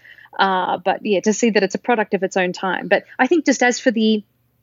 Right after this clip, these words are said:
how incongruous it was between the Australian version and the American version, uh, I didn't know any different when I was a kid, and it was still just thrilling and exciting to watch those shows. And then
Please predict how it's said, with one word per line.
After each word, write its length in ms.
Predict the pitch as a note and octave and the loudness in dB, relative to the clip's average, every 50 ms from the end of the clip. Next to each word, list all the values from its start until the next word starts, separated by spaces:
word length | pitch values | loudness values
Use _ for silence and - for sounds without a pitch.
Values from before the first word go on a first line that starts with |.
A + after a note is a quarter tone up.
| _ - - - - | _ -20 -18 -14 -10
how 220 | G3 - A3+ G#3+ | -4 -2 0 0
incongruous 640 | G#3 G3 - - G#3+ A3 G3+ G3+ F#3+ F3+ F3 - - | 0 -2 0 0 0 2 2 2 2 0 0 -2 -4
it 80 | - | 0
was 220 | F#3 F3+ F3+ F3 - | 0 0 0 0 -2
between 340 | - F#3+ - - F#3+ F#3 | -6 -6 -4 -4 -4 -4
the 60 | F3+ F3 | -4 -4
Australian 420 | E3+ - G#3 G3 F#3+ F#3+ F#3 F3+ | -2 0 2 2 2 2 2 2
version 260 | F3 F3+ F3 F3+ F#3+ | 2 0 0 0 -2
and 40 | F3+ | -2
the 60 | F3 | 0
American 340 | E3+ F3 F3 F3+ - G3 F3+ | 0 2 0 0 0 -2 0
version, 400 | E3+ E3+ E3+ E3 F3+ F3 E3+ - - - - - - - - - - - | 0 0 0 0 0 -4 -6 -6 -10 -20 -20 -20 -20 -20 -18 -6 -2 -2
uh, 240 | F#3 F3 F#3 - - | 0 0 -2 -2 0
I 80 | G3 | 0
didn't 200 | G#3 B3 A#3 B3 | 0 2 2 2
know 140 | A3+ A3 G#3 | 2 2 2
any 180 | G3+ F#3+ F#3 F3+ | 2 0 -2 -2
different 400 | F#3+ F#3 - - F#3+ F3 - - | -2 -2 -2 -2 -8 -8 -6 -6
when 120 | F#3+ F3+ | -6 -6
I 60 | F3 | -6
was 140 | F3 F3+ F3 | -6 -8 -8
a 40 | F3+ | -10
kid, 320 | - - F3+ D#3 D#3+ - _ _ _ _ _ _ - - | -8 -2 -2 -2 -2 -4 _ _ _ _ _ _ -6 -2
and 360 | F3+ F3+ F3 E3+ E3+ E3+ E3+ - - - | 0 2 2 2 0 0 -2 -2 -4 -4
it 60 | - - | -6 -6
was 140 | F3+ F3+ F3 | -4 -2 -2
still 260 | - - G3 F3+ F3 | 0 0 0 0 2
just 220 | - G3 - - | 0 -2 -2 -2
thrilling 380 | - - A3 G#3 G3+ G3 F#3+ F#3 | -2 0 2 2 4 2 2 2
and 80 | F3+ F3 | 2 0
exciting 480 | - - - - F#3+ F#3+ G3 F#3+ F3+ | -2 -2 -2 0 0 0 0 -2 -4
to 100 | - F#3+ | -2 0
watch 320 | F3+ E3+ - - - - _ | 0 0 2 0 -4 -4 _
those 220 | - - F#3+ F3 | -4 -4 -4 -2
shows. 400 | - - C#4 C#4+ A#3+ - - F#3+ | 0 0 0 2 0 0 -2 -2
And 140 | - G3+ G3+ | -2 0 2
then 220 | F#3+ F#3+ G3 F#3+ | 2 0 0 -2